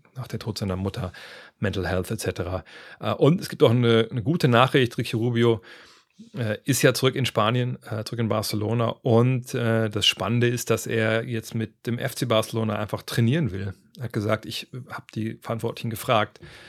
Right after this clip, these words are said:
äh, aber auch gleich gesagt, ich, ich möchte gar keine, äh, ich möchte gar keine Ansprüche stellen, gar keine Verpflichtungen. Ich möchte einfach nur, für mich liest das so einfach nur Basketball spielen, irgendwie, wo ich auch früher mal gespielt habe, einfach nur trainieren,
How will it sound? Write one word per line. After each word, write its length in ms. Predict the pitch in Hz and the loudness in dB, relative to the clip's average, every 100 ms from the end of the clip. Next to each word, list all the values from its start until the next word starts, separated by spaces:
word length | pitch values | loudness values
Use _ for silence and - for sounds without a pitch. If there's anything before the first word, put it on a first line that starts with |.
| - - | -20 -18
äh, 60 | - | -10
aber 400 | 98 - 107 98 | -8 -6 -4 -4
auch 100 | - | -2
gleich 240 | 120 107 | 0 0
gesagt, 360 | - 113 98 - | 0 -4 -4 -4
ich, 200 | - - | -14 -10
ich 100 | - | -6
möchte 260 | 110 - 107 | -6 -6 -4
gar 180 | 104 | -2
keine, 280 | 104 117 113 107 | 0 -2 -2 -4
äh, 300 | - 120 117 - - | -6 -10 -14 -18 -12
ich 80 | 123 | -8
möchte 160 | 117 | -6
gar 80 | 117 | -6
keine 120 | 120 | -6
Ansprüche 300 | 107 - 117 | -6 -4 -4
stellen, 380 | 104 113 110 117 | -2 -2 -2 -2
gar 160 | 117 120 | -2 -4
keine 180 | - 123 | -2 -6
Verpflichtungen. 560 | 113 - 117 - 110 | -6 -4 -4 -2 -4
Ich 40 | 104 | -4
möchte 160 | 107 127 | -6 -6
einfach 180 | 117 | -2
nur, 260 | 120 113 110 - - _ _ _ _ _ _ _ - | 2 2 0 -6 -20 _ _ _ _ _ _ _ 0
für 100 | 120 | 4
mich 160 | 135 | 4
liest 220 | 113 117 | 4 0
das 100 | 113 | -2
so 80 | - | -4
einfach 120 | 107 113 | -2 -2
nur 140 | 107 | -2
Basketball 380 | 104 120 - 107 | -2 -4 -4 -6
spielen, 460 | - 110 110 107 117 | -6 -6 -6 -8 -8
irgendwie, 300 | 110 101 104 | -6 -6 -6
wo 100 | - | -6
ich 120 | 110 113 | -6 -6
auch 60 | |
früher 220 | - 127 | -4 -2
mal 100 | 110 | 0
gespielt 400 | 104 - 120 117 | -2 -4 -2 -2
habe, 80 | 113 | -2
einfach 180 | 113 107 | -4 0
nur 200 | 110 107 - - - - _ | 0 0 -4 -20 -20 -20 _
trainieren, 760 | - 127 120 120 117 110 110 | -2 4 6 6 6 4 -2